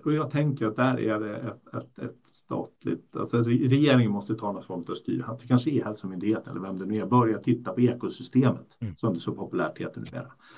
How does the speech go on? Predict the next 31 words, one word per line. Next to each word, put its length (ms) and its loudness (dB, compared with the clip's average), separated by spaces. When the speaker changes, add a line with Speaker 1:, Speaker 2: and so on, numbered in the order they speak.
Speaker 1:
Hur 160 10
ser 200 8
ekosystemet 640 -2
ut? 220 6
Vilka 220 2
aktörer 380 2
är 60 4
inne? 180 2
Vilken 220 2
roll 320 8
spelar 380 -4
de 120 -6
i 40 -6
det 80 -6
här? 180 -6
Oavsett 760 6
om 160 4
de 340 -2
befinner 400 8
sig 140 -12
på 340 2
någon 180 2
privat 500 2
marknad 520 -4
eller 540 -4
inte 220 0
på 100 0
någon 100 2
marknad 400 -2
alls, 480 0
eller 360 -6